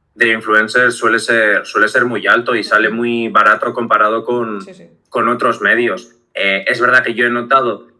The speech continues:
Speaker 1: eh, en muchas campañas, por ejemplo, que, que hay que hacer swipe up o hay que deslizar porque, eh, te, yo qué sé, por ejemplo, recuerdo la campaña de Barceló, em, que hicieron en pandemia el año pasado, que, que regalaban cien,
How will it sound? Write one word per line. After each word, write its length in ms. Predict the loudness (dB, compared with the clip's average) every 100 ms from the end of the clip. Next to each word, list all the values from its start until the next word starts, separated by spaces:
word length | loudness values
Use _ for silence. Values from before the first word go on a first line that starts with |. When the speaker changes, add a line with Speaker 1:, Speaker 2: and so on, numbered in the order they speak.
| -6
Speaker 1:
eh, 440 | -2 0 0 -2
en 100 | -4
muchas 300 | -4 -4 -2
campañas, 500 | -2 0 0 0 0
por 140 | -4 -4
ejemplo, 280 | -2 -4
que, 520 | -2 0 0 0 -2 -4
que 80 | -6
hay 100 | -2
que 540 | 0 2 2 2 2
hacer 220 | 0 -2
swipe 280 | -2 -2 0
up 220 | 2 2
o 60 | 0
hay 80 | -2
que 80 |
deslizar 680 | -2 -2 -4 -2 2 2 2
porque, 560 | -4 -4 -2 0 -2 -6 _ _ _
eh, 380 | -4 -2 -2 0
te, 480 | 2 4 4 2 0
yo 120 | -2
qué 80 | -2
sé, 220 | -4 -6
por 100 | -4
ejemplo, 240 | -4 -2 2
recuerdo 400 | 2 2 2 2
la 120 | 4
campaña 420 | 2 2 2 2
de 120 | 2
Barceló, 840 | 2 0 0 0 0 0 -4 -6 -10
em, 360 | -6 -6 -6 -6
que 100 | -6
hicieron 300 | -4 -2 -2
en 220 | -4 -2
pandemia 500 | -2 0 -2 -2 -2
el 80 | 0
año 160 | -2
pasado, 680 | -2 -4 2 2 2 -2 -8 _ _ _ _
que, 720 | -4 0 2 2 2 0 -2 0
que 80 |
regalaban 640 | 2 4 4 4 2 0 -4
cien, 380 | -2 -2 -4